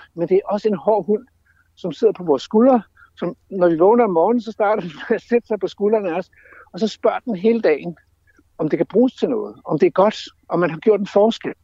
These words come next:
om øh, og, og det er også den, der gør, at jeg ikke kan slappe af i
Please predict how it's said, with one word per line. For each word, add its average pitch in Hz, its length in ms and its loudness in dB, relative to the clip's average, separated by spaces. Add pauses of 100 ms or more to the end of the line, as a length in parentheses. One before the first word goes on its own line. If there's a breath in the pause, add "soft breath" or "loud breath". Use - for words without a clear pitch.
(200)
om 170 220 0 (760 loud breath)
øh, - 100 -6 (160)
og, - 160 -6
og 175 160 0
det 196 60 4
er 202 40 4
også 226 180 0
den, 226 180 0
der 196 60 -4
gør, 185 180 0
at 196 160 0
jeg 185 80 0
ikke 190 100 -8
kan 220 120 -6
slappe 156 320 -4
af 226 120 0
i - 20 -4